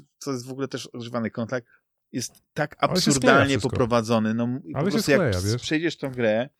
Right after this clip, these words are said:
Speaker 1: to, to mi od razu napiszesz, no nie, że po
Speaker 2: Dobra.
Speaker 1: prostu rozłoży cię to, co tam się dzieje w tej końcówce, bo to jest po prostu kwintesencja absurdu,
Speaker 2: <laughs>
Speaker 1: weird fiction,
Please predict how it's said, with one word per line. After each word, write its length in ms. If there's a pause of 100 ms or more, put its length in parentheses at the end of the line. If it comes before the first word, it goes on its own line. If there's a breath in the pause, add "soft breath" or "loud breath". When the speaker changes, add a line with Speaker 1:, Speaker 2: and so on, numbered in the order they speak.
(480)
Speaker 1:
to, 240
to 180
mi 140
od 120
razu 200
napiszesz, 580
no 100
nie, 200
że 140
po 80
Speaker 2:
Dobra. 100
Speaker 1:
prostu 540
rozłoży 520
cię 160
to, 200
co 140
tam 180
się 140
dzieje 160
w 60
tej 100
końcówce, 560 (420 loud breath)
bo 80
to 180
jest 380
po 60
prostu 360
kwintesencja 800
absurdu, 560 (180)
Speaker 2:
<laughs> 260
Speaker 1:
weird 200
fiction, 520